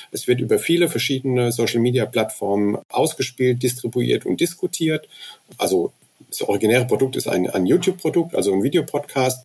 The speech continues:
Dazu kommt der Twitter-Kanal, dazu kommt der Instagram-Kanal,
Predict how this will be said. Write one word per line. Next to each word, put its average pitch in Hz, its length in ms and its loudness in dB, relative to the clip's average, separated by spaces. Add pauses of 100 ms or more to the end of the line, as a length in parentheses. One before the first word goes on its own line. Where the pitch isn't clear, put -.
(100)
Dazu - 240 -2
kommt 104 240 0
der - 80 0
Twitter-Kanal, 127 760 2
dazu 113 240 -4
kommt 92 340 -2
der 92 100 2
Instagram-Kanal, 123 1000 0